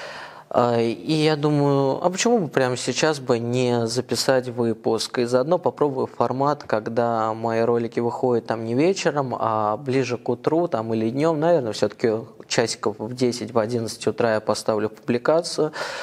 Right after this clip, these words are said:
И, в общем, записываю соображения по биткоину, которые уже сформировались.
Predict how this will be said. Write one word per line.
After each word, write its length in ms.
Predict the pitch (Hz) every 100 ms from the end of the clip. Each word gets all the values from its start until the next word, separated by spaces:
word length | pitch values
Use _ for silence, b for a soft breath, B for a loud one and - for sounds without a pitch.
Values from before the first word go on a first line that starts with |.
| B -
И, 40 |
в 60 | 196
общем, 280 | 196 143 131
записываю 680 | 135 135 147 165 139 123
соображения 720 | 120 117 120 120 131 147 135
по 200 | - 135
биткоину, 680 | 135 123 - 143 139 117 113
которые 420 | 104 107 - 113 110
уже 280 | 117 123
сформировались. 960 | 117 - 107 110 110 113 147 185 175 -